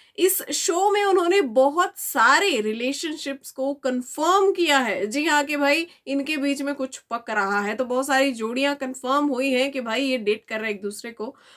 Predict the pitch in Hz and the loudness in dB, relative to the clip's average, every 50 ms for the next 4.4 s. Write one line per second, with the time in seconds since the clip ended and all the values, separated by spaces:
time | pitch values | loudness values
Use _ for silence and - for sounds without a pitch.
0 | _ _ - - 247 262 269 - - - 320 349 415 440 427 415 381 403 392 359 | _ _ 0 4 6 6 6 4 2 2 2 2 4 4 2 2 2 2 2 4
1 | 349 339 339 339 311 294 294 302 294 285 294 285 277 269 233 247 269 285 302 330 | 4 4 4 2 2 2 2 2 2 0 0 -2 -2 -2 0 2 2 2 0 -2
2 | 320 - - 240 240 247 262 269 285 302 311 311 - 254 240 240 247 254 269 269 | -4 -6 -4 -4 -4 -4 -2 -2 -2 -2 -2 -2 -4 -4 -4 -4 -2 -2 -2 -2
3 | 269 262 247 254 254 247 269 254 254 - 202 190 196 202 - 269 269 254 226 214 | -2 -2 -2 -2 -4 -4 -6 -8 -6 -6 -6 -4 -4 -4 -4 -4 -4 -4 -4 -2
4 | 214 233 247 247 - 214 240 277 | -2 -4 -4 -6 -6 -8 -8 -8